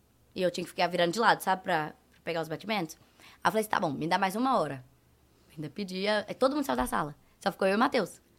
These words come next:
Ele saiu e falou, "Ó, não vou ficar aqui dentro." Todo mundo saiu da sala de parto. Ficou eu e o Matheus, aí a gente começou a fazer oração. Aí o meu médico, que era o que me acompanhou todo momento, ele chegou lá e falou, "Esté, lembra que a gente conversou de que as coisas aconteceriam da forma que tivesse que acontecer?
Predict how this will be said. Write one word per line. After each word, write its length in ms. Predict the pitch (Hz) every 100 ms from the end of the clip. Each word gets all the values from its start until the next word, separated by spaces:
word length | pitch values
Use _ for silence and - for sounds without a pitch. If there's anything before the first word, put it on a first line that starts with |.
| _ _ -
Ele 100 | 170
saiu 160 | -
e 40 | 175
falou, 220 | 190 165
"Ó, 40 |
não 120 | 160 165
vou 100 | 202
ficar 120 | -
aqui 100 | 233
dentro." 300 | 311 196 - _ _
Todo 160 | - 196
mundo 140 | 202
saiu 140 | 190 170
da 100 | 170
sala 260 | 165 160
de 80 | 160
parto. 380 | - 156 185 - - -
Ficou 160 | -
eu 40 | 175
e 20 |
o 40 |
Matheus, 300 | 185 196 196 196
aí 60 |
a 20 |
gente 160 | 190 180
começou 220 | 202 175
a 20 |
fazer 140 | 170 160
oração. 560 | 160 196 - 175 196 254 - - - - _ _ _
Aí 240 | 190 202 208
o 40 |
meu 140 | 202
médico, 420 | 196 180 180 - 226
que 120 | 214
era 120 | 185
o 20 |
que 80 | 185
me 60 | 208
acompanhou 520 | 185 185 180 170 170 - _ _ -
todo 240 | 190 196
momento, 360 | 202 190 220 214
ele 140 | 185
chegou 300 | 175 208 196
lá 180 | 190 165
e 40 |
falou, 160 | 165 190
"Esté, 360 | 160 180 165 151 - _ _ _ _ -
lembra 200 | 208 240
que 80 | 233
a 20 |
gente 200 | 185 -
conversou 560 | 180 180 - 185 160 - _ _ _ -
de 100 | 165
que 80 | 185
as 100 | 175
coisas 220 | 175 170
aconteceriam 600 | 170 175 170 175 175 175
da 100 | 202
forma 200 | 196 185
que 100 | 180
tivesse 220 | - 175 -
que 80 |
acontecer? 520 | - 190 202 - 170